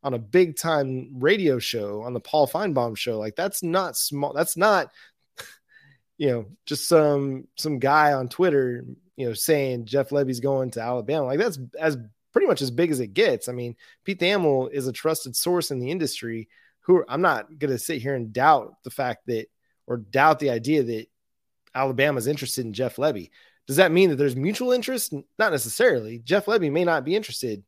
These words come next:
in Alabama. So if he's not, and he's telling parents, he's telling kids, he's telling recruits, he's telling his players, "I'm not going anywhere," then by all means, that's, that's good enough. I feel like if, if there was something to it, or if he hadn't said anything to his team yet,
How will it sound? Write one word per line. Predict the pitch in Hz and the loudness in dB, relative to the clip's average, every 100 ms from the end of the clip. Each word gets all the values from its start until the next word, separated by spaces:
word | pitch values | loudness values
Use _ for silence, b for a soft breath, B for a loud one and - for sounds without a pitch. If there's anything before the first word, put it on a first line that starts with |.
| _ _ - | _ _ -12
in | 131 | -8
Alabama. | 113 107 110 107 | -8 -6 -8 -8
So | 101 156 | 0 2
if | 135 | 2
he's | 117 | 0
not, | 180 277 165 156 b b - | 0 0 0 -4 b b -6
and | 131 | -4
he's | 196 - | -4 -2
telling | 160 170 156 | 2 2 2
parents, | 139 170 170 | 0 -2 -2
he's | 160 - | -4 -2
telling | 175 156 | 0 0
kids, | 135 170 170 151 | -2 -2 -2 -4
he's | 135 | -4
telling | 175 151 | -2 -2
recruits, | 135 - 180 160 | -4 0 0 -2
he's | 143 | -4
telling | 160 156 | -2 -2
his | 120 | -2
players, | - 262 175 135 | 2 4 4 2
"I'm | 170 | -2
not | 208 110 | -4 -4
going | 175 247 | -2 0
anywhere," | 127 113 117 117 117 b b b _ - | -2 -4 -4 -4 -6 b b b _ -2
then | 151 135 117 113 _ _ | 0 0 -6 -14 _ _
by | 196 | 0
all | 185 | 0
means, | 127 185 127 | 0 -2 -2
that's, | 139 160 - | -4 -4 -6
that's | - 160 - | -8 -8 -4
good | 160 | -4
enough. | 131 170 123 - b b b | 0 2 0 -4 b b b
I | 151 | 2
feel | 254 | 6
like | 208 139 | 6 6
if, | 135 - _ | -2 -8 _
if | 156 127 - | -6 -6 -4
there | 147 135 | -2 -2
was | 123 | -2
something | - 185 190 180 165 131 110 - | 0 0 0 -4 -4 -6 -8 -8
to | 202 226 | -2 0
it, | 170 | 0
or | 135 | 0
if | 127 | -4
he | 214 196 | -2 0
hadn't | 180 127 - | 0 -2 -4
said | - 180 | -2 -2
anything | 196 190 196 196 180 | -4 -6 -4 -4 -6
to | 131 | -6
his | 117 110 | -6 -8
team | - - 202 233 | -10 -6 -4 -4
yet, | 247 240 | -6 -6